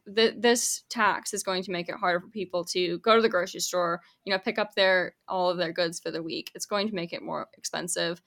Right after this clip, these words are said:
and it is going to hit poorest families hardest, just like the buy one, get one. They wanted to ban buy one, get one offers for, um, ready meals. Who do you think is eating ready meals? You know, busy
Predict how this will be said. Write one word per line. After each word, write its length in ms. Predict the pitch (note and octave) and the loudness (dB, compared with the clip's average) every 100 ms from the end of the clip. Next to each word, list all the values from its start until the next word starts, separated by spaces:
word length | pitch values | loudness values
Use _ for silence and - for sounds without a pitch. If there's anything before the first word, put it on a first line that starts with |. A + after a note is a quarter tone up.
| _ _ - | _ _ -2
and 320 | G#3 F#3+ F3+ - _ _ | 2 2 0 -6 _ _
it 180 | - G3 | 0 2
is 180 | - G3 | 2 0
going 260 | G3 F#3+ F#3+ | 0 0 -2
to 380 | F#3 F#3+ F#3+ - | -2 0 0 -2
hit 320 | G#3+ A#3 G3+ - - | -4 -2 -2 -2 -2
poorest 300 | G3 G3 F#3+ | 0 0 -2
families 240 | F#3 G3 | -4 -2
hardest, 340 | A3 F#3+ F#3+ | 0 0 0
just 180 | - C4+ | 2 2
like 140 | E4+ D#4+ | 2 -2
the 80 | |
buy 200 | B3 A#3+ | 2 4
one, 280 | A#3 A3 G3+ | 4 0 0
get 220 | F#3 G#3+ | 0 0
one. 320 | - - - F#3+ | 0 -4 -4 -2
They 100 | F#3+ | 2
wanted 220 | G#3+ A3 | 2 0
to 60 | |
ban 260 | F#3+ G3 F#3+ | 0 0 0
buy 220 | F3+ F3+ | 0 0
one, 280 | F3+ E3+ F3+ | -2 -4 -4
get 240 | F3+ - | -6 -6
one 320 | - - E3 - - | -6 -8 -8 -8 -6
offers 540 | A3 - - D#3+ - | -6 -6 -6 -4 -4
for, 560 | - F3 E3+ D#3 D3+ - | -4 -4 -2 -2 -4 -4
um, 360 | F3 E3+ - F3 | -4 -4 -6 -2
ready 220 | A3+ A#3+ | 2 2
meals. 500 | B2+ D#2 A1 - - - _ _ _ _ _ _ - | 0 -6 -8 -6 -8 -8 _ _ _ _ _ _ -8
Who 160 | A#3 D4 | 2 2
do 80 | D4+ | 4
you 100 | D4 | 2
think 220 | C#4+ B3 | 0 0
is 100 | A#3 | -2
eating 300 | A3+ G#3+ F#3+ | -2 0 2
ready 200 | F#3+ C#4+ | 2 2
meals? 400 | G#3+ F#2 D#2 - | 0 -2 -6 -4
You 100 | G#3 | -2
know, 160 | F#3+ F3 - | -2 -2 2
busy 480 | G#3+ G3+ G#3+ G#3 | 2 4 -2 -4